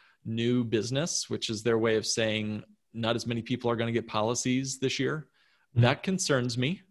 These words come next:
Speaker 1: Um, I wouldn't have expected that. They weren't companies that I contract with or work with, but they're major mutual companies. Uh,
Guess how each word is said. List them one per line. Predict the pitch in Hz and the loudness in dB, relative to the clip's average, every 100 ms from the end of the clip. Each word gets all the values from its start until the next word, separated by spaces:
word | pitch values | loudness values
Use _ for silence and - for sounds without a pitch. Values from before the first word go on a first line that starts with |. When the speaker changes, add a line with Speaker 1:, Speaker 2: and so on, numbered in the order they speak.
| _ - | _ -4
Speaker 1:
Um, | 110 110 110 | -2 -2 -2
I | 117 | 0
wouldn't | 117 127 135 | 2 2 2
have | 127 | -2
expected | - 156 160 135 | 0 0 0 0
that. | 110 - | -2 2
They | 127 | 4
weren't | 147 143 | 4 0
companies | - 135 127 123 110 | 0 -2 0 -2 0
that | 113 | 2
I | 110 | 0
contract | - 110 113 - 117 - | 0 -4 -4 0 -2 0
with | 123 123 113 | 2 2 0
or | |
work | 104 110 113 | -2 -2 0
with, | 127 131 - - _ - _ - | 0 0 -4 -20 _ -20 _ -4
but | |
they're | 131 117 | 0 0
major | 110 113 123 127 123 | 4 4 4 2 2
mutual | 117 113 117 123 113 | 2 -2 -2 -2 -2
companies. | 117 113 117 123 123 120 - - _ _ _ - | -2 -4 -2 -2 -2 -2 -4 -6 _ _ _ -12
Uh, | 113 107 104 104 107 | -4 -2 0 0 0